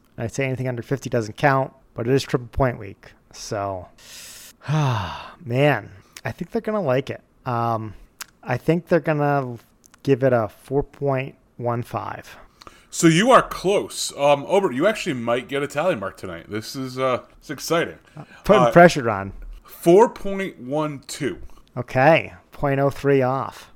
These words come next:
Speaker 2: So
Speaker 1: You
Speaker 2: that
Speaker 1: know,
Speaker 2: is,
Speaker 1: it's funny.
Speaker 2: uh,
Speaker 1: I was, I almost said four point one two, but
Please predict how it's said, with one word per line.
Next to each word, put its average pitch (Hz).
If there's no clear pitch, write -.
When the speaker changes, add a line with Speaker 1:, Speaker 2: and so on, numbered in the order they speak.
Speaker 2:
So -
Speaker 1:
You 107
Speaker 2:
that 139
Speaker 1:
know, 156
Speaker 2:
is, 175
Speaker 1:
it's -
funny. 143
Speaker 2:
uh, -
Speaker 1:
I 139
was, 147
I 143
almost 151
said 139
four 127
point 120
one 107
two, 104
but 98